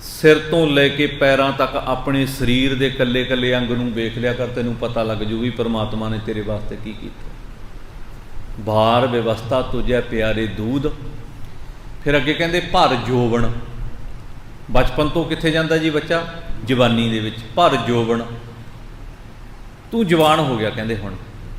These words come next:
ਪਰਮਾਤਮਾ ਫੇਰ ਵੀ ਤੇਰੀ ਪ੍ਰਤਪਾਲਣਾ ਕਰਨੋਂ ਨਹੀਂ ਹਟਿਆ।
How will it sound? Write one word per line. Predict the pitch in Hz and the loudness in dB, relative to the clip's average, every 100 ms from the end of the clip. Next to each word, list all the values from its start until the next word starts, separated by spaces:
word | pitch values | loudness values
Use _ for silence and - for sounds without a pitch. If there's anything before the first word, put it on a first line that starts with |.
| - - - 135 | -14 -16 -8 -2
ਪਰਮਾਤਮਾ | 127 123 123 123 139 139 127 | 2 4 2 2 0 0 0
ਫੇਰ | 139 156 160 | 2 2 2
ਵੀ | 165 | 0
ਤੇਰੀ | 131 143 139 151 | 0 0 2 0
ਪ੍ਰਤਪਾਲਣਾ | 143 151 143 - 135 135 135 139 | 0 0 0 -2 0 0 2 0
ਕਰਨੋਂ | 139 127 127 | 0 -2 0
ਨਹੀਂ | 123 123 | 0 -2
ਹਟਿਆ। | 151 160 120 | 0 0 0